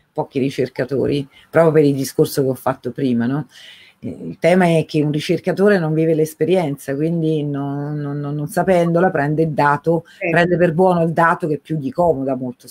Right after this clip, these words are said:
Speaker 2: Ma
Speaker 1: spesso,
Speaker 2: che gli
Speaker 1: no?
Speaker 2: viene anche riportato.
Speaker 1: E che gli viene riportato.
Speaker 2: Oh, che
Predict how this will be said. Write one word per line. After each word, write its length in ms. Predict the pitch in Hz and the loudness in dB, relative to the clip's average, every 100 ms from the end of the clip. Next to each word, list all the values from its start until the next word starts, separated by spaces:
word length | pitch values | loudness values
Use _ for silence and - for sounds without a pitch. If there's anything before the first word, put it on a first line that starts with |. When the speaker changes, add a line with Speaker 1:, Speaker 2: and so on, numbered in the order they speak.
| - | -12
Speaker 2:
Ma 100 | - | -8
Speaker 1:
spesso, 140 | 127 - | -8 -6
Speaker 2:
che 100 | 208 | -2
gli 40 | |
Speaker 1:
no? 60 | 196 | 0
Speaker 2:
viene 260 | 202 214 190 | 2 2 2
anche 240 | 208 214 | 0 0
riportato. 760 | 185 180 165 - 240 165 - 226 | 0 -2 -4 -2 -2 -2 0 2
Speaker 1:
E 80 | |
che 180 | - 196 | 4 2
gli 120 | 156 | 2
viene 240 | 147 156 147 | 2 2 0
riportato. 400 | 139 - - 120 | -4 -2 -2 -2
Speaker 2:
Oh, 20 | |
che 120 | 165 | -6